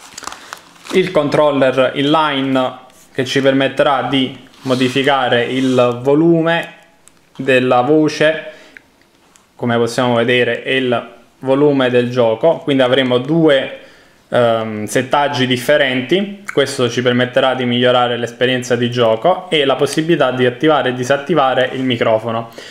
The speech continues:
Questo non è dotato di una spia led, ma semplicemente di un, ehm, adesivo rosso che quindi ci indica che è disattivato e un verde che ci indica che è attivato.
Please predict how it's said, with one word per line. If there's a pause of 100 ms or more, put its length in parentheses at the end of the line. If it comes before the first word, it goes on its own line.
(540)
Questo
non
è
dotato
di
una
spia
led,
ma
semplicemente
di
un,
ehm,
adesivo
rosso
che
quindi
ci
indica
che
è
disattivato
e
un (800)
verde
che
ci
indica
che
è
attivato.